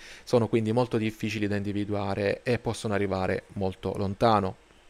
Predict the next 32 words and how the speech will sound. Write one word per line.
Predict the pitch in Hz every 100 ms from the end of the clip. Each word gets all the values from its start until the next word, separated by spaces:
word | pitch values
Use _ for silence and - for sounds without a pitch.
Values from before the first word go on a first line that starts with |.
| - - - - - - - -
Altra | 160 165 131
notizia | 127 143 -
interessante, | 131 165 180 - 175 165 160 170 170
ieri | 165 151 147 147 147
c'è | - 151
stata | - 113 110 113 -
la | 120 -
celebrazione | - 147 113 110 - - 101 101 98
della | 101 113 101
giornata | 117 104 98 101
della | 101 98
Marina | 101 101 104 101 101 - _
in | - 98
Russia, | 98 95 - 110 101 - -
a | -
San | 151 - 92 92 92
Pietroburgo. | 98 92 92 95 95 90 95 98 - - - - - -
Sia | - 175
ieri | 151 147 120
che | 131 139
oggi | 131 123 123 131 131
è | - 120
interessante | 113 123 - 117 110 - 113
vedere | 127 110 107 110 107
come | - 113 107
i | 110 113
droni | 120 143 117 101 -
a | 107
lungo | 107 110 113
raggio | 123 110 101 104
di | 101
sorveglianza | - 104 107 107 117 113 - 107 104